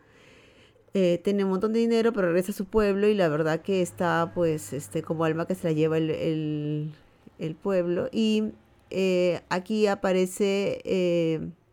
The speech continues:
Gracie, creo que me parece que se llama la, la, la, la protagonista, eh, Georgette, perdón, Georgie. Y ella es la tercera de los hermanos, o sea, ese síndrome de el herman-, la hermana chica que nadie hace caso.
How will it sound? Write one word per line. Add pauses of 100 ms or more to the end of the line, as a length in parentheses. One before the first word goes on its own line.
(920)
Gracie,
creo
que
me
parece
que
se
llama
la, (440)
la, (100)
la,
la
protagonista, (480)
eh,
Georgette,
perdón,
Georgie. (880)
Y
ella
es
la
tercera
de
los
hermanos,
o
sea,
ese (280)
síndrome
de
el
herman-,
la
hermana
chica
que
nadie
hace
caso.